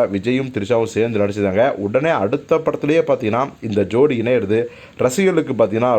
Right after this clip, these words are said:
ரொம்ப சந்தோஷம் கொடுக்குது. அதே சமயத்துல பெரும் குழப்பத்தையும் உண்டாகிருக்கு. அப்போ விஜய்க்கு ஜோடியா, அப்பா விஜய்க்கு ஜோடியா த்ரிஷா அப்படின்னா, மகன் விஜய்க்கு ஜோடியா நம்ம மீனாட்சி சௌத்ரினா,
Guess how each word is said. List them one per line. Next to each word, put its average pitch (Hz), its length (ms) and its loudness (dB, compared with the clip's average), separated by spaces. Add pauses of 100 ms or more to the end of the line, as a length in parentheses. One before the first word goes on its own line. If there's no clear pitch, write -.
ரொம்ப 117 320 2
சந்தோஷம் 123 460 2
கொடுக்குது. 101 300 2 (400)
அதே 147 120 2 (100)
சமயத்துல 143 360 2 (140)
பெரும் 151 340 2
குழப்பத்தையும் 160 520 2
உண்டாகிருக்கு. 104 460 0 (360)
அப்போ 110 200 4 (560)
விஜய்க்கு 151 480 0
ஜோடியா, 120 340 4 (300)
அப்பா 170 320 2
விஜய்க்கு 135 260 0
ஜோடியா 117 280 4 (100)
த்ரிஷா 117 340 0
அப்படின்னா, 90 340 -4 (360)
மகன் 160 280 0
விஜய்க்கு 135 300 -2
ஜோடியா 110 460 2
நம்ம 95 240 -4
மீனாட்சி 139 420 -4
சௌத்ரினா, 98 460 -2